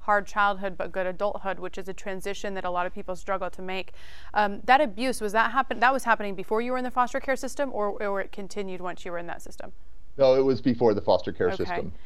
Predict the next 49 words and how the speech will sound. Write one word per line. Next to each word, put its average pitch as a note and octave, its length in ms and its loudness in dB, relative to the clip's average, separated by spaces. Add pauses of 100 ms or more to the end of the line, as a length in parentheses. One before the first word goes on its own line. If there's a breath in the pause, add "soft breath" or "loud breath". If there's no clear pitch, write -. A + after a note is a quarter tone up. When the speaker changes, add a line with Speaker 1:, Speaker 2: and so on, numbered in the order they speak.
(360 soft breath)
Speaker 1:
And G#3 300 0
Speaker 2:
Yeah. - 60 -4 (140)
Speaker 1:
so, B3 280 4
yeah, A3 300 4
so A#3 200 0
it A#3 40 0
was A3 180 0
in G#3+ 140 -2
those G3+ 180 -2
critical G3+ 380 -2
years, G3 380 0
the G3+ 100 -2
years F#3 340 -4
where G3 140 -2
you F#3 500 -4
need F#3 340 -4
the F#3+ 160 0
love F3 440 0
and F3+ 240 -4
the F3+ 260 -6
affection. F#3+ 560 -4 (400 soft breath)
Um, G3+ 240 2 (180)
w-, A3 280 -4
some D4 200 -2
of F#4+ 80 2
the D#4+ 60 2
things G#3 300 -2
that G#3+ 120 -2
you G#3+ 140 -4
mentioned, F3+ 460 -2
gosh, G#3 240 6
I'm F#3+ 240 -4
getting A3 180 -2
off F#3+ 160 -2
on F#3+ 140 -2
controversial F#3 500 -4
things, G3 240 -6
but F#3 140 -4
I F3+ 60 -2
just - 240 -6
feel G#3 120 -2
Speaker 2:
No F#3+ 80 4
Speaker 1:
like E3+ 140 6
you're G#3 80 10
Speaker 2:
problem. G#3+ 200 4
Speaker 1:
open G3 260 -2
to F#3+ 80 -6
talking. F#3 520 -2
Um, F#3 380 4